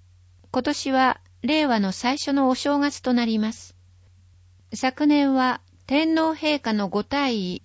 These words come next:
及び皇太子殿下のご即位による一連の式典がありました。また、ラグビーワールドカップではワンチームで大いに盛り上がりました。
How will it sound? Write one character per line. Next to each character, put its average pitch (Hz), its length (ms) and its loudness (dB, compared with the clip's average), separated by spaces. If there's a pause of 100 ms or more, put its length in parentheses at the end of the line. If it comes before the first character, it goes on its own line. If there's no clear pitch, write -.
(120)
及 254 280 0
び 254 420 -2
皇 294 200 -2
太 302 260 -2
子 302 180 -6
殿 285 240 2
下 220 160 -4
の 185 140 -2
ご 202 100 -4
即 247 400 -4
位 226 60 0
に 202 160 0
よ 190 160 -2
る 185 260 -4 (140)
一 220 260 -4
連 285 220 4
の 277 100 4
式 - 240 -10
典 254 320 2
が 240 140 0
あ 226 60 0
り 214 140 0
ま 208 140 -2
し - 120 -14
た。 - 200 -10 (720)
ま 226 140 -2
た、 226 280 0 (320)
ラ 277 180 2
グ 294 120 -4
ビ 233 200 2
ー 214 40 0
ワ 233 160 2
ー 269 60 0
ル 269 80 -4
ド 277 100 -2
カ 277 140 -4
ッ 277 60 -6 (100)
プ 226 80 -8
で 208 160 -4
は 190 260 0 (340)
ワ 269 200 4
ン 302 60 0
チ - 160 -6
ー 294 100 2
ム 233 100 2
で 190 300 0
大 302 240 4
い 254 60 4
に 190 120 2
盛 175 220 0
り 202 40 0
上 202 60 0
が 208 100 -2
り 196 120 -2
ま 196 140 -2
し - 100 -10
た。 - 240 -8